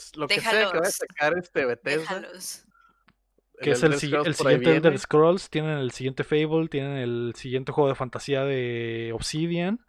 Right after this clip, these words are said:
Speaker 3: tienen, eh, lo, no
Speaker 1: Tienen
Speaker 3: lo
Speaker 1: uno que nomás fue un teaser como de cinco segundos, ¿no? Que también era de fantasía y salió
Speaker 3: Sí,
Speaker 1: un
Speaker 3: el de, el
Speaker 1: dragón.
Speaker 3: de, el de Obsidian. Y
Speaker 1: Ajá.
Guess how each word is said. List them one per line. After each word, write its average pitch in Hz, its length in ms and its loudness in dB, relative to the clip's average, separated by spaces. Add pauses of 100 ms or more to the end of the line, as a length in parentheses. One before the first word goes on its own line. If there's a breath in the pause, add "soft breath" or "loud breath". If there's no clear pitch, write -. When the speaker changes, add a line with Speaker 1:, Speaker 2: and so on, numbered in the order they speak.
(520 loud breath)
Speaker 3:
tienen, 139 1120 -4
eh, 120 460 -6 (720)
lo, 139 280 0 (120)
no 147 80 -14
Speaker 1:
Tienen 143 180 2
Speaker 3:
lo 160 80 8
Speaker 1:
uno 196 140 4
que 196 120 -2
nomás 143 300 2
fue 196 100 0
un 185 100 -2
teaser 190 360 -2
como 160 240 -2
de 127 80 2
cinco 147 300 -6
segundos, 156 480 -2
¿no? 160 100 -6
Que 156 80 -4
también 120 260 -2
era 139 160 2
de 127 80 4
fantasía 120 360 -6
y 131 40 -2
salió - 160 0
Speaker 3:
Sí, 220 60 8
Speaker 1:
un 180 60 8
Speaker 3:
el 147 40 4
de, 117 60 2
el 113 60 -4
Speaker 1:
dragón. 151 240 2
Speaker 3:
de, 143 100 2
el 151 180 -2
de 135 60 2
Obsidian. 160 560 -4
Y 131 460 -6 (160)
Speaker 1:
Ajá. 127 160 -2